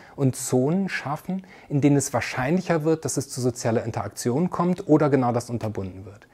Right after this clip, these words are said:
Wie wir auch gehört haben, das ist kein Umweltdeterminismus, sondern es ist ein Lenkungs-, eine Lenkungsmöglichkeit, mit der wir eingreifen können. Ja, bei der Raumgestaltung,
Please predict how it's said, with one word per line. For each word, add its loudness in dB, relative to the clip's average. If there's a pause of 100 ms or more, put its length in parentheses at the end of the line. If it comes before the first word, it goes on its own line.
(420)
Wie 4
wir 4
auch -4
gehört 0
haben, 0
das -4
ist -4
kein 0
Umweltdeterminismus, -2 (240)
sondern 2 (160)
es -4
ist -8
ein -2 (560)
Lenkungs-, -2 (460)
eine 2
Lenkungsmöglichkeit, -4
mit -4
der -2
wir 0
eingreifen -2
können. -10 (1600)
Ja, 8
bei 6
der 6
Raumgestaltung, 4